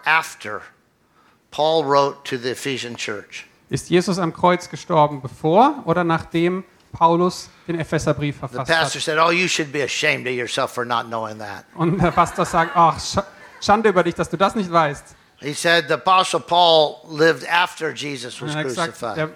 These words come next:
Speaker 2: Apostel Paulus war natürlich noch lange, äh, am Leben, als
Speaker 1: He said, "The
Speaker 2: nachdem Jesus
Speaker 1: letter to the
Speaker 2: gekreuzigt wurde.
Speaker 1: Ephesians, uh, uh, happened many years after
Speaker 2: Der
Speaker 1: Jesus
Speaker 2: Brief
Speaker 1: was
Speaker 2: an die
Speaker 1: resurrected."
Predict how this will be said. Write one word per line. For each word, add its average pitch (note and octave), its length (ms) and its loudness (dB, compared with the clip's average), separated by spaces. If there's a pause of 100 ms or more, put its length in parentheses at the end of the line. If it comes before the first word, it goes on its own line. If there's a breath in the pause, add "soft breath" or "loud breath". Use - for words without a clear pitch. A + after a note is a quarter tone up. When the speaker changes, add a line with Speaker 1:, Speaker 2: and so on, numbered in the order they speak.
Speaker 2:
Apostel F#3 400 -4
Paulus F3+ 420 2
war D#3+ 120 0
natürlich D#3+ 400 -2
noch D3+ 220 -2
lange, E3+ 460 2
äh, D#3+ 40 -2
am D#3 320 -4
Leben, D#3+ 300 -4
als C#3 180 -4
Speaker 1:
He C#3 60 -6
said, E3 260 0
"The D3+ 60 -2
Speaker 2:
nachdem E3 260 -2
Jesus E3 160 -4
Speaker 1:
letter G3 140 0
to D#3 80 -10
the - 80 -14
Speaker 2:
gekreuzigt D#3+ 400 0
wurde. D3+ 160 4
Speaker 1:
Ephesians, C#3 220 -4 (580)
uh, C3+ 420 -6
uh, B2+ 40 -6
happened D3+ 500 -6
many G#3 200 0
years E3+ 320 0
after D3 260 -2
Speaker 2:
Der C3 100 -10
Speaker 1:
Jesus C#3 240 -4
Speaker 2:
Brief F#3 240 -2
Speaker 1:
was - 20 -10
Speaker 2:
an F3 80 0
die C#3 140 2
Speaker 1:
resurrected." B2+ 100 -4